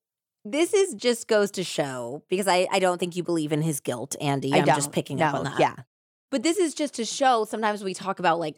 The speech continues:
Speaker 1: "Oh, they were really weird at the scene." And I think there was something we were talking about real, oh, it was Narcy. We were talking about Narcy recently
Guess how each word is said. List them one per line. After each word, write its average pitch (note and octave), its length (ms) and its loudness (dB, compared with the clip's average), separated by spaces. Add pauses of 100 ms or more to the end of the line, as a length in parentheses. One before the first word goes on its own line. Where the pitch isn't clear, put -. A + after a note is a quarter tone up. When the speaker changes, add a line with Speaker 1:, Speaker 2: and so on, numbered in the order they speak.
(140)
Speaker 1:
"Oh, G#3 160 2
they G3 140 2
were E3+ 80 0
really E3+ 340 -2
weird E3 420 -2
at E3+ 120 -8
the D3+ 80 -4
scene." A#3+ 480 0
And F#3 80 0
I F3 60 0
think F#3+ 180 -8
there A#3 100 0
was A3+ 160 0
something G3 320 -2
we F#3 100 0
were E3+ 120 2
talking E3+ 240 -4
about D#3+ 180 2
real, E3 320 2 (320)
oh, C4 320 4
it G#3 120 -2
was F3+ 160 -6
Narcy. F3+ 500 -2
We F3+ 100 0
were G3 60 2
talking G3+ 180 -2
about G#3 140 2
Narcy G3 500 0
recently D#3 640 -4